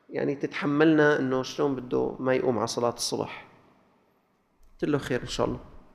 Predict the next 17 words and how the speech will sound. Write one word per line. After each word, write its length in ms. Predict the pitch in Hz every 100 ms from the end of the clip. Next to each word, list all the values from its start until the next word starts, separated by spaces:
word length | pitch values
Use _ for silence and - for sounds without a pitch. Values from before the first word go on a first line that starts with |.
| _ - - - _
فالطريق 560 | - 156 170 175 190 160
بالبر 380 | 147 139 151 - - - - - _
ثمانية 220 | 143 139
وعشرين 380 | 131 117 - 131
ساعة. 420 | 120 110 95 117 - - - - - -
خلال 340 | 185 214 190
ثمانية 200 | 170 170
وعشرين 320 | 165 - 151
ساعة 240 | 147 156 156
بدأت 440 | 170 175 - -
هيك 180 | 139 139
أتكلم 540 | - 143 131 113 117
معه، 180 | 117 107
وآنسه 600 | 117 113 120 117 - 113
ويآنسني، 640 | 113 101 107 110 - 113
ومازحه 480 | 113 113 120 120 -
ويمازحني، 840 | 110 104 107 104 107 - 120 113